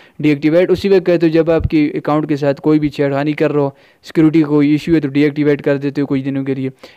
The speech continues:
इसके बाद translation post, front size, Facebook पे ये नहीं करनी settings, ये आपके लिए नहीं है, ठीक है। अभी most important जो settings है friends, वो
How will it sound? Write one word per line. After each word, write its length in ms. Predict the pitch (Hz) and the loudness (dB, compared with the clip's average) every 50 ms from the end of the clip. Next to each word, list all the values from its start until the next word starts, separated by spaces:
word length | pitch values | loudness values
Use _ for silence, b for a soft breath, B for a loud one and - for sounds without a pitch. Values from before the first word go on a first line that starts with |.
| B - | B -2
इसके 220 | 170 165 170 185 | -2 0 0 -2
बाद 340 | 170 180 175 170 170 151 151 b b b b b b b b b | 0 2 2 2 2 0 -4 b b b b b b b b b
translation 480 | - 147 151 147 139 156 175 165 170 165 | -4 -4 -4 -2 0 0 0 0 0 -2
post, 320 | 151 151 147 151 147 143 - | -2 -2 0 0 0 -2 -4
front 280 | - 165 156 160 165 151 | -6 -4 -2 -2 -2 -2
size, 440 | - 160 160 151 156 147 143 147 175 190 _ | 0 0 2 2 2 0 -2 -6 -14 -16 _
Facebook 360 | - 165 160 151 - - - 151 156 165 | -2 -2 -2 0 0 0 -2 -2 -2 -2
पे 160 | 160 156 151 | 0 2 2
ये 260 | 147 151 160 160 160 | 2 2 2 2 2
नहीं 180 | 151 151 156 156 | 0 0 -2 -2
करनी 240 | 147 160 156 151 151 | -2 -2 -2 -2 -2
settings, 380 | 139 - 143 143 147 143 143 139 | -2 -4 -4 -2 -2 -4 -4 -2
ये 80 | 143 | -2
आपके 320 | 143 139 139 135 - - 151 | -2 -2 -2 -2 -2 -2 -2
लिए 120 | 151 147 | -2 -2
नहीं 220 | 143 143 143 151 147 | -4 -2 -4 -4 -4
है, 60 | 139 | -6
ठीक 240 | 131 - 147 143 151 | -6 -8 -10 -8 -6
है। 80 | 151 151 B B B B B B B _ - | -8 -8 B B B B B B B _ -4
अभी 240 | 170 165 160 202 196 | -2 0 0 0 0
most 460 | 180 156 151 147 160 185 190 - - | 0 -2 0 0 2 2 2 0 -2
important 420 | 190 - 185 185 165 185 185 185 170 | -2 0 0 0 2 2 0 0 2
जो 100 | 165 165 | 0 0
settings 420 | 156 - - 147 151 170 165 156 147 | 0 0 -4 -2 0 0 -2 0 -2
है 60 | 151 | -4
friends, 340 | 143 - - 147 143 143 139 | -4 -4 -4 -4 -4 -4 -4
वो 300 | 139 143 147 147 143 143 | -2 0 2 2 2 0